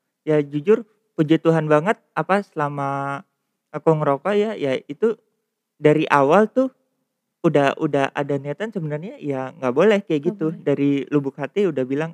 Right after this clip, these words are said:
Speaker 1: "Ya nggak bagus, kenapa, kenapa dilakuin?" kayak gitu.
Speaker 2: Hmm.
Speaker 1: Jadi saat, pernah waktu itu ditawarin, eee, sama temen ya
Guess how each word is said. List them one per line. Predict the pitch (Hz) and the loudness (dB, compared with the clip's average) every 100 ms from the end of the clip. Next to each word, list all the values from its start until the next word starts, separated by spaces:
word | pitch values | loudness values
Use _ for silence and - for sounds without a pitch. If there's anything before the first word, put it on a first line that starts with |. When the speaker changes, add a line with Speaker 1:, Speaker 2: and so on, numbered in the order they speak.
| 143 | -8
Speaker 1:
"Ya | 135 - _ | -10 -12 _
nggak | 127 123 | -6 -2
bagus, | 147 170 170 _ | -2 -2 -8 _
kenapa, | 131 131 143 139 - _ _ | -10 -8 -6 -6 -10 _ _
kenapa | 143 135 135 | -10 -6 -2
dilakuin?" | 131 127 127 123 - 180 170 139 | -2 -2 -2 -2 0 -2 -2 -4
kayak | 131 143 | -8 -6
gitu. | 240 143 | -4 -4
Speaker 2:
Hmm. | 220 _ _ _ - | -6 _ _ _ -8
Speaker 1:
Jadi | 131 175 | -2 -2
saat, | 180 139 143 _ _ _ _ _ _ _ _ _ _ - | 0 -4 -4 _ _ _ _ _ _ _ _ _ _ 4
pernah | 208 254 226 | 4 6 4
waktu | 185 196 | 4 0
itu | 196 233 | 2 2
ditawarin, | 180 175 180 - 151 151 156 190 214 - _ _ 139 | 4 2 2 2 2 4 4 2 0 -8 _ _ -6
eee, | 139 139 | -4 -4
sama | 147 139 - | -6 -8 -8
temen | 143 160 170 | -6 -6 -6
ya | 135 123 117 | -4 -4 -4